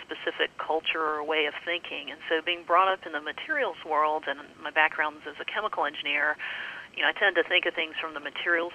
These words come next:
perspective, whereas our biologists think of things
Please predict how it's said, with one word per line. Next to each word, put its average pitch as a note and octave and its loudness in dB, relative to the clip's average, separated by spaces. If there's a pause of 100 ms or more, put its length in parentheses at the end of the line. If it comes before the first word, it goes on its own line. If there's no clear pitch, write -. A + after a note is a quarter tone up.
perspective, F3+ -4 (240)
whereas D#3+ 0 (240)
our E3 8
biologists D#3+ 2 (240)
think E3 0
of D3 -4
things D#3 -6